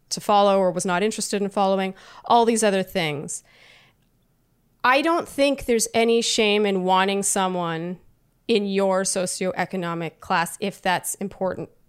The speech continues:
to you, genuinely. I'm not saying it's, that should be, like, deal breaker level, but to me, again, it comes back to the pile.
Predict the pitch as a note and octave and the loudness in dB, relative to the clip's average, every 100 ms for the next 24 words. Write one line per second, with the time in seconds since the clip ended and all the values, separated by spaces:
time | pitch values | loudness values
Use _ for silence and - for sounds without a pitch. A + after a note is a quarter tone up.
0 | - - C#3+ C#2 - - _ _ _ _ | -10 -8 -8 -10 -14 -18 _ _ _ _
1 | _ _ _ _ _ A3+ - A3 F#3 D#3 | _ _ _ _ _ -18 0 2 2 -2
2 | - D2 - - _ _ _ _ - B3 | -8 -10 -14 -18 _ _ _ _ -2 2
3 | D4 D4 - C4+ B3 G#3+ - - - _ | 4 2 2 2 2 2 0 -4 -8 _
4 | _ _ - G3+ G#3 - G#3 G#3+ G3+ F#3 | _ _ -6 0 0 0 -2 0 0 0
5 | F3 G3 F3+ A3+ C4 G#3 F#3 F3 E3 E3 | -2 -4 2 2 4 2 0 -2 0 -2
6 | F3 G3 - A3+ A3+ A3+ F#3+ G3+ F#3+ - | 0 -2 -2 -2 2 2 2 -2 -4 -6
7 | G#3 G3+ A3 G#3+ G3+ F3 - F#3+ E3 B2+ | -6 -4 -4 -6 -8 -8 -8 -4 -2 -2
8 | A#2 - | -6 -10